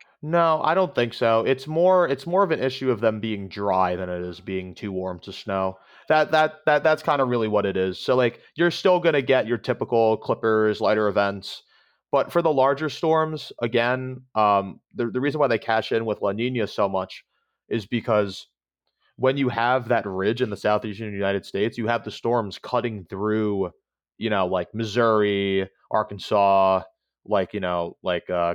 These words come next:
Kentucky. That's when you get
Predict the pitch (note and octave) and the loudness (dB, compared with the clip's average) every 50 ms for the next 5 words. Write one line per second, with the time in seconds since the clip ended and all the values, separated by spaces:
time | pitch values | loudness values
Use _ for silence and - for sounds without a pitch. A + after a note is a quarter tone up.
0 | - - G2+ F#2 - A2 G#2 - - G#2 G2+ G2 F#2 - _ _ _ _ _ _ | -4 -8 -10 -4 -2 -2 -2 -2 -4 -4 -4 -4 -6 -8 _ _ _ _ _ _
1 | _ _ _ G#2+ G2 C3 C#3 D3+ D#3+ D#3 - - C3+ B2+ C#3 C3 B2+ B2+ A#2+ A#2 | _ _ _ -4 0 0 2 2 2 0 -4 -6 -2 0 2 2 2 0 -2 -4
2 | G#2+ G2+ - A2+ A2+ A2+ A2 G#2 - | -4 0 2 4 4 4 4 2 -2